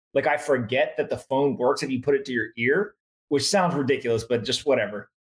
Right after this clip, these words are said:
And so I got woken up by somebody calling me, and I jumped up out of bed and, uh, ran in the other room, and was talking to this person, but I had it on speakerphone,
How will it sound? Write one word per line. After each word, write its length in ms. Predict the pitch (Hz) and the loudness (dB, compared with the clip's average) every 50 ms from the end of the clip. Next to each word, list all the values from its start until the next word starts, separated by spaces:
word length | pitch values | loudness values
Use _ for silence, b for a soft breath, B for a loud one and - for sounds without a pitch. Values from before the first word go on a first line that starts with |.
| _ _ _ _ - | _ _ _ _ -4
And 220 | 135 135 135 139 | -2 -2 0 -2
so 260 | 127 - 151 143 139 139 | 0 2 2 4 4 4
I 80 | 139 | 4
got 240 | 147 143 131 131 131 | 2 0 0 0 0
woken 380 | 139 151 175 180 170 160 151 139 | 2 2 2 2 0 0 0 2
up 360 | 143 143 131 113 110 110 - _ _ _ _ _ | 2 2 2 0 0 -4 -8 _ _ _ _ _
by 100 | - 123 | -4 -4
somebody 340 | 117 - 147 139 131 123 117 | -2 -2 -2 0 0 0 0
calling 400 | 110 - 139 135 135 135 127 123 | -2 -2 0 0 0 0 -2 -4
me, 120 | 117 110 110 | -4 -4 -4
and 80 | 110 | -4
I 80 | 107 104 107 - | -4 -6 -6 -4
jumped 280 | - - 143 139 - - | -2 0 0 0 0 -2
up 140 | 139 - - | -2 0 0
out 160 | 127 123 120 | 0 0 0
of 140 | 110 104 - | -2 -2 -2
bed 400 | 123 120 113 110 107 104 104 - _ _ _ _ _ - | 0 0 0 0 -2 -4 -6 -10 _ _ _ _ _ -4
and, 560 | 127 123 120 117 117 117 113 113 113 117 117 - | -2 0 0 0 0 -2 -2 -4 -4 -6 -8 -6
uh, 340 | 123 117 113 110 110 107 110 107 | -4 -2 0 0 0 0 0 0
ran 200 | 117 139 143 147 | 0 0 0 0
in 100 | 151 143 | -2 -2
the 100 | 139 135 | 0 0
other 160 | 127 107 120 120 | 0 0 0 -2
room, 480 | 131 160 175 170 156 143 135 127 120 - _ _ _ - | 0 2 2 4 4 4 2 0 -2 -6 _ _ _ -6
and 100 | 127 123 | -4 -4
was 100 | 117 - | -4 -2
talking 340 | - 151 185 185 185 180 | 0 0 0 0 0 -2
to 60 | 156 135 | 0 0
this 140 | 135 123 | 0 0
person, 600 | - - - 127 120 117 - - 120 120 117 113 - _ - | -2 -2 -2 -2 0 -2 -2 -4 -4 -4 -4 -6 -10 _ -2
but 100 | 151 139 | 0 0
I 60 | 127 | 0
had 180 | 123 151 160 156 | 0 0 -2 0
it 60 | 143 | 0
on 120 | 131 120 107 | -2 -2 -2
speakerphone, 920 | - - - 175 180 175 170 151 - - - 123 117 110 110 113 113 110 | -4 -2 0 0 2 2 2 0 0 -2 -4 -4 -4 -2 -4 -6 -8 -10